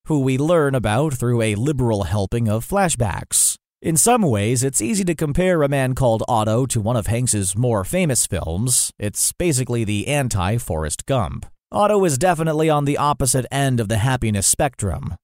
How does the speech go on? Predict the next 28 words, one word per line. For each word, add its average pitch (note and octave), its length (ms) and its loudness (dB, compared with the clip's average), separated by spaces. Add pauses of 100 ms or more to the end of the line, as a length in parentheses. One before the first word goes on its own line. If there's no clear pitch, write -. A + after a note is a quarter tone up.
(140)
but F#3+ 100 -2
it's - 240 0
more G#3 240 2
than C#3 180 0
that. D#2 340 -6 (240)
A D#3+ 100 2
Man F#3 240 2
Called D3+ 260 2
Otto D3 460 2
highlights A#2 600 0
all D3 320 2
the B2 120 -2
greatest A#2 520 -2
hits - 380 0
of B2+ 200 -2
Otto's A#2 420 0
life, C#3 500 -4 (120)
but F#3+ 100 -4
it F#3 80 -4
starts - 480 0
at F3 140 -2
the F#3+ 180 -4
opposite E3+ 500 -2
end D3 380 0
of A2 60 0
a G#2 80 -2
life A#2+ 400 0
lived. C3+ 680 -2